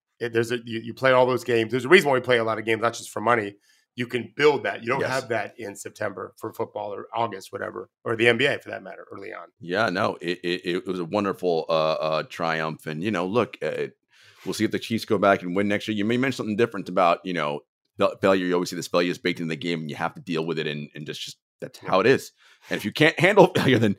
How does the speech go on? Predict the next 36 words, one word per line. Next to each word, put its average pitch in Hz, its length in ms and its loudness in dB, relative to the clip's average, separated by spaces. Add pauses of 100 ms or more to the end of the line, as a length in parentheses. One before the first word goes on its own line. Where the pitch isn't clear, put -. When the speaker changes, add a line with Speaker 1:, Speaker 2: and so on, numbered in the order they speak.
(100)
Speaker 2:
sports 175 400 8
ain't 190 160 8
the 170 80 -2
place 190 240 8
for - 120 -2
you, 180 240 8
right? 139 200 8
You 160 60 -4
gotta 143 140 8
Speaker 1:
No. 113 80 4
Speaker 2:
do 185 100 4
so-, - 160 -4
well, 131 240 10
Speaker 1:
Certainly 95 180 12
Speaker 2:
life 196 80 10
Speaker 1:
not 175 160 12
Speaker 2:
might 147 60 12
Speaker 1:
pro 165 100 12
Speaker 2:
not, 151 40 10
Speaker 1:
sports. 107 340 0
Speaker 2:
life 151 260 12
ain't 170 160 10
the 135 60 6
place 135 240 10
for 139 120 2
you, 127 200 4
right? 120 200 10
Speaker 1:
Yeah. 226 60 -6
Speaker 2:
Because 147 520 8
you're 165 180 8
gonna 208 240 8
fail 240 320 10
there 262 180 12
too. 269 380 6
<laughs> - 60 -20
So, 180 220 4